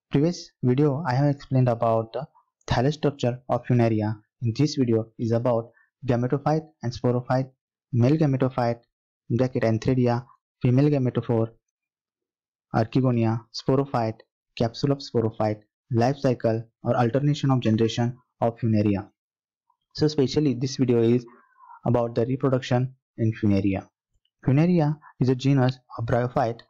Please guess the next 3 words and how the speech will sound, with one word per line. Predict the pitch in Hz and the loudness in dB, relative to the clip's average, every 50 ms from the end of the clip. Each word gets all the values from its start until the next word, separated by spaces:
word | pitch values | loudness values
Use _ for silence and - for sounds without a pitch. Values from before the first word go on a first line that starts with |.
| _ _ _ - | _ _ _ -8
example | 127 120 113 - 147 151 151 135 117 120 127 - _ _ _ _ - - | -6 -4 0 2 2 2 2 0 0 -2 -4 -8 _ _ _ _ -2 2
Funaria | 131 135 143 143 143 143 143 151 165 151 - - | 2 4 4 4 2 2 0 0 -2 -4 -6 -6
hygrometrica. | 117 117 127 127 131 127 117 - - 101 101 98 - - - | -4 -2 0 0 0 0 -2 -4 -4 -4 -6 -6 -6 -12 -12